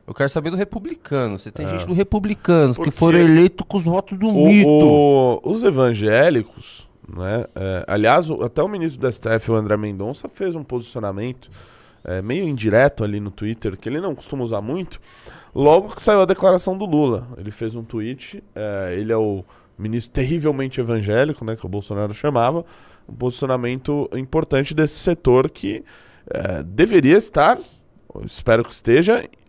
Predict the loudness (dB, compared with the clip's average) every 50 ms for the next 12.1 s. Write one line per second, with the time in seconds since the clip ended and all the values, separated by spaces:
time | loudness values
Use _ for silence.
0 | _ _ 0 0 0 0 -2 -4 -2 0 0 0 2 0 -2 -2 -6 -8 -8 -6
1 | -6 -4 -2 0 2 2 0 0 -2 -4 -4 -2 -2 -4 -2 0 0 0 0 0
2 | -4 -6 -6 -6 -6 -4 -4 -4 -4 -6 -12 -6 -4 -4 -4 -4 -6 -10 -14 -14
3 | -16 _ _ _ -16 -14 -14 -4 -2 0 0 0 0 -2 -4 -6 -6 -2 2 6
4 | 6 6 6 4 0 -6 _ _ _ _ _ -4 0 0 0 0 -2 -8 -12 -10
5 | -10 -10 -10 -12 -12 -14 -14 -12 -12 -12 -12 -12 -14 -14 -16 -16 -16 _ _ _
6 | -4 -2 0 0 0 0 2 2 2 2 2 2 2 2 2 2 2 2 2 4
7 | 2 2 0 0 0 -2 -4 -4 -2 0 0 0 0 -4 -12 -20 -20 -20 -14 -6
8 | -2 0 0 0 -2 -8 -10 -14 -16 -18 _ -20 -18 -4 0 2 4 4 2 2
9 | 4 4 4 6 4 4 4 4 4 4 4 2 2 2 0 -2 -2 -2 -4 -6
10 | -8 -8 -8 -4 0 2 4 4 4 4 4 2 0 2 2 2 4 4 4 2
11 | 2 2 2 4 4 4 4 2 0 0 2 4 4 4 4 2 2 2 0 0
12 | 0 -2